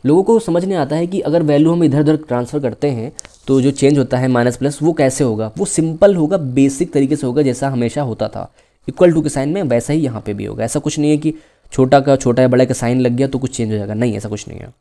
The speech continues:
ठीक है। अब क्वेश्चन नंबर तेरह करते हैं,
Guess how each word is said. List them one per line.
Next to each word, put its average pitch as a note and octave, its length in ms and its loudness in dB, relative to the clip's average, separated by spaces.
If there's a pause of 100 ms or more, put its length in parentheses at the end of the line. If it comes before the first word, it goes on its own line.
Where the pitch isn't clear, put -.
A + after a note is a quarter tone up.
ठीक C#3 120 -4
है। F#3 100 -4 (2000)
अब - 120 -2
क्वेश्चन F3 240 2
नंबर F#3+ 220 2 (180)
तेरह B2+ 240 6
करते G#2 280 -6
हैं, G#2 220 -16